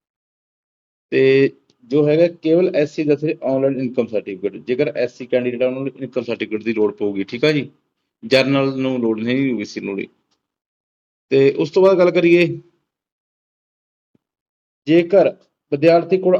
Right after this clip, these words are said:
ਅੱਠਵੀਂ ਜਾਂ ਬਾਰ੍ਹਵੀਂ ਸਰਟੀਫਿਕੇਟ ਹੈ ਉਹ ਵੀ ਜ਼ਰੂਰ ਲੈ ਕੇ ਆਉਣ। ਜਿਵੇਂ ਤੁਹਾਨੂੰ ਦੱਸਿਆ ਸੀ ਮੈਂ, ਅੱਠਵੀਂ ਕੀਤੀ ਆ ਸਰਟੀਫਿਕੇਟ ਜ਼ਰੂਰ ਲੈ ਕੇ ਆਓ। ਕਈ trade-ਾਂ ਇਹੋ ਜਿਹੀਆਂ ਹੁੰਦੀਆਂ ਨੇ ਜਿਹੜੀ ਅੱਠਵੀਂ ਬੇਸ 'ਤੇ ਹੁੰਦੀਆਂ ਨੇ, ਠੀਕ ਆ ਜੀ। ਜਿਵੇਂ ਤੁਹਾਨੂੰ ਦੱਸਿਆ ਸੀ ਆਖਰੀ ਮਿਤੀ ਇੱਕ ਜੁਲਾਈ ਦੋ ਹਜ਼ਾਰ ਚੌਵੀ ਹੈ ਜੀ, ਠੀਕ ਹੈ ਜੀ।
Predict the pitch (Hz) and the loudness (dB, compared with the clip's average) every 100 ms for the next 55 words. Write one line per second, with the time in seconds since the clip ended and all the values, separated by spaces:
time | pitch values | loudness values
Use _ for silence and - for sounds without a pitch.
0 | - 156 - 196 202 202 190 190 139 135 | 0 -4 -4 -6 -4 -2 2 2 4 2
1 | 156 170 160 156 165 131 127 135 143 147 | 2 0 0 0 -2 0 2 2 0 -2
2 | 156 170 143 147 139 123 117 104 110 113 | -2 -2 0 0 0 0 -2 -4 -6 -8
3 | 120 127 127 117 - 127 135 139 131 131 | -6 -6 -4 -6 -4 -6 -4 -2 -2 -4
4 | 143 143 135 - 139 131 139 139 117 113 | -8 -10 -10 -4 -4 -4 -6 -8 -4 -2
5 | 135 151 156 151 147 _ _ _ _ _ | 0 0 0 0 -2 _ _ _ _ _
6 | 170 190 196 185 180 165 170 170 170 156 | 0 2 4 4 2 0 0 0 0 0
7 | 160 170 156 156 139 135 135 117 104 104 | 0 0 0 0 0 0 -2 -2 -4 -4
8 | 101 - 139 180 170 - _ _ _ _ | -6 -8 -4 -2 -2 -6 _ _ _ _
9 | _ _ _ - 135 135 139 135 135 147 | _ _ _ -4 -2 -2 0 0 0 0
10 | 151 131 131 131 139 - - 135 120 117 | 2 2 0 -2 -4 -8 -4 -2 0 0
11 | 120 120 139 139 120 104 110 107 92 92 | 0 -2 -2 -2 -2 -2 -4 -4 -4 -8
12 | - 147 185 175 | -12 -8 -4 -4